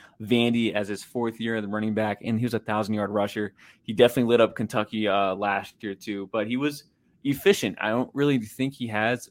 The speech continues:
much of an N F L ceiling, but as far as, like, collegiate running backs go, like, yeah, I'm excited as a fan. Um, but this is a Devy show. <laughs> So, um, we just had Chris Rodgo day three. We had Benny Snell before Chris Rodgo,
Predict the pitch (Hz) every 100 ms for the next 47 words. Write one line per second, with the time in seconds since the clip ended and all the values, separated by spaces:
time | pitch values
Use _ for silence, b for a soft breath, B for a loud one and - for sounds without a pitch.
0 | - 110 117 139 117 98 110 113 110 110
1 | 98 - 110 110 127 139 b b - 110
2 | - 117 127 127 113 110 110 110 98 101
3 | 120 123 - 135 131 123 107 98 107 92
4 | 104 101 117 107 101 95 - 90 90 -
5 | - 92 90 92 - 117 101 113 113 107
6 | 104 98 - 98 104 _ - - - 202
7 | 156 - 139 131 - B B B - 113
8 | 110 107 127 156 147 143 123 123 117 -
9 | 110 101 107 107 110 110 107 107 104 -
10 | 107 107 110 101 95 95 90 104 104 101
11 | - 110 107 104 - 120 113 117 - 110
12 | 107 107 107